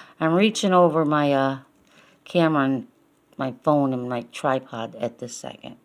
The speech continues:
But yeah, I'm thinking about doing it like that. So, <clears throat> hopefully, I'll be able to, uh, sell some of these crafts that I'm making.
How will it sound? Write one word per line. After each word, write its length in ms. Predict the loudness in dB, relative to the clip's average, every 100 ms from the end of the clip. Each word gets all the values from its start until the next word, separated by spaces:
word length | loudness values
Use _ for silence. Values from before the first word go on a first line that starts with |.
| _ -20 -20 -20 _ -8
But 160 | -4
yeah, 260 | -2 -2 -4 _ _ -20 -20 _ -10
I'm 140 | -8
thinking 180 | -4 -4
about 240 | -2 -4 -4
doing 220 | -6 -4
it 100 | -6
like 240 | -6 -8
that. 260 | -10 -12 -16 _ _ _ _ _ _ _ _ _ -20 -20 -20 -20 _ -4
So, 360 | 2 2 0 -16 -20 _ _ _ -4
<clears throat> 500 | 2 6 6 4 -2 -12 _ _ _ _ _
hopefully, 680 | 0 0 0 0 2 0 -6 -18 _ _ _ _ _ -8
I'll 120 | -6
be 220 | -4 0
able 240 | 0 0 -8
to, 500 | -8 -6 -4 -4 -4
uh, 300 | -4 -6 -10 _ -16 -16 _ -20
sell 300 | -6 0 0
some 260 | -2 -8 -6
of 80 | -6
these 200 | -8 -12
crafts 420 | -10 -8 -8 -6
that 180 | -4 -4
I'm 160 | -6 -8
making. 380 | -10 -8 -8